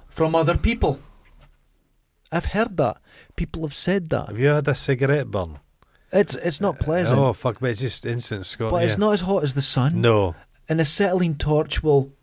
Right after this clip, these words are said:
Speaker 1: make you jump. There's, there's heat that is, no.
Speaker 2: Man, that,
Speaker 1: It's
Speaker 2: that,
Speaker 1: not the
Speaker 2: that
Speaker 1: end. But they bel-, I've heard this a lot of times, especially from the kind of guy you'd be talking to in a factory that likes a good drink after work.
Speaker 2: Yeah.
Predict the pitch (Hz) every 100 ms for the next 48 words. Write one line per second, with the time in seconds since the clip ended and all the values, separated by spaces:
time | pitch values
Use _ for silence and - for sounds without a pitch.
0 | _ 135 151 143 131 123 113 - - -
1 | _ - - - _ _ _ _ _ -
2 | 165 147 - 135 - 156 165 147 - -
3 | 214 - - - _ _ _ 151 143 151
4 | 139 - - - - - 180 170 127 78
5 | - _ _ _ _ _ _ _ _ _
6 | _ _ _ - 98 98 104 113 147 104
7 | 98 95 151 151 143 - - - 147 151
8 | 143 139 156 147 147 120 160 151 147 151
9 | 131 120 113 151 143 - 196 208 214 -
10 | 165 143 135 - - - 147 143 160 160
11 | 143 135 123 113 117 113 - 120 127 127
12 | 127 131 131 120 - 113 110 107 - 113
13 | 104 - 107 107 123 - 110 127 120 110
14 | 110 110 113 - 110 101 104 127 120 104